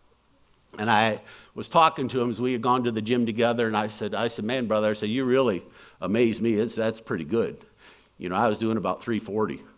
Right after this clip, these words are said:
Ha ha. So I, I was pretty impressed. And he said, "You know, Ray," he said, "you see these guys here in the gym with me?" He said, "Some of these guys came to be a member of this gym at the same year I did. But they don't look any different than they did when I first met them."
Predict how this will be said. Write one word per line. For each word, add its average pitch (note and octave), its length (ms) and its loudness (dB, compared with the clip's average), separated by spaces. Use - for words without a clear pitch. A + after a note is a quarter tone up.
Ha D#2 180 -6
ha. C#2 180 -10
So B2+ 440 4
I, C3 300 6
I - 20 8
was C#3 180 2
pretty C#3 280 2
impressed. C#3 480 0
And A#2+ 100 -6
he D3 160 -4
said, E3 220 -2
"You F3 80 2
know, A3+ 140 0
Ray," D3 400 4
he F3+ 160 0
said, E3+ 240 4
"you D#3+ 80 -4
see A3 220 0
these G3+ 200 -2
guys D#3 300 0
here D#3 140 -4
in D3+ 80 -4
the C#3+ 80 -2
gym C#3 260 -2
with C#3+ 160 -6
me?" C#3+ 140 -2
He C#3+ 200 -6
said, C#3+ 220 -4
"Some A#3 240 2
of F3+ 80 0
these D#3 160 -2
guys D3 340 0
came E3+ 340 -2
to D#3 120 -4
be C#3+ 200 0
a B2+ 60 4
member C#3 320 0
of C3 80 0
this B2 140 -2
gym A#2+ 260 -2
at G#2 80 -4
the G#2 80 -8
same B2+ 320 -4
year B2 180 -2
I G#2+ 140 0
did. D2+ 240 -10
But G#2+ 100 -8
they C#3 140 6
don't C#3+ 180 0
look D3+ 180 2
any A#2 200 -2
different G#2+ 340 -4
than G#2+ 140 0
they G#2 100 0
did G2+ 380 -2
when A#2 160 -6
I G#2+ 80 -2
first G#2 300 -6
met F2+ 160 -6
them." B1 120 -12